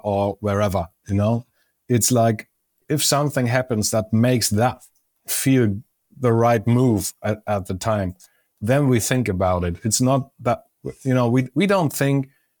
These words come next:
about how does our football look like on T V in China or wherever. It's, it's like we, we care about how is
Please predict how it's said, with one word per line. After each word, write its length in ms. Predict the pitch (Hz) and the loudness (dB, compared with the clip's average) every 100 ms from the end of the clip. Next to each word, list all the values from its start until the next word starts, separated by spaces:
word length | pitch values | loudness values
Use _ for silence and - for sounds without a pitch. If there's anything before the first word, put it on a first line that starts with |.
| _ | _
about 580 | 123 98 113 113 117 117 - _ _ _ - | -4 0 2 2 2 -2 -10 _ _ _ -18
how 300 | - - 123 | -6 0 2
does 320 | 120 117 117 - _ - | 2 2 0 -4 _ -4
our 200 | 117 117 | -2 0
football 400 | - 123 120 117 | -2 -2 0 0
look 280 | 113 127 123 | 2 2 2
like 320 | 110 113 117 - | 2 2 0 -2
on 240 | 113 107 | 0 0
T 220 | - 127 | 2 2
V 460 | 107 107 110 110 110 - | 4 2 2 2 -2 -2
in 420 | 110 104 104 104 - | 0 2 2 -2 -6
China 580 | - 110 113 107 101 - | -2 0 2 0 -2 -4
or 320 | 98 95 98 _ | -4 -2 -4 _
wherever. 560 | 101 104 101 98 95 - - | -4 0 0 0 -2 -4 -4
It's, 240 | 104 - - | -4 -4 -4
it's 140 | 101 | -2
like 180 | 120 113 | 0 0
we, 240 | 120 156 - | 0 -2 0
we 220 | 143 160 | -2 -2
care 360 | - 147 139 | -2 0 0
about 380 | 117 107 120 123 - _ _ _ _ | 0 0 0 -2 -10 _ _ _ _
how 300 | - 156 160 160 | -6 0 0 0
is 180 | 139 120 | -2 -2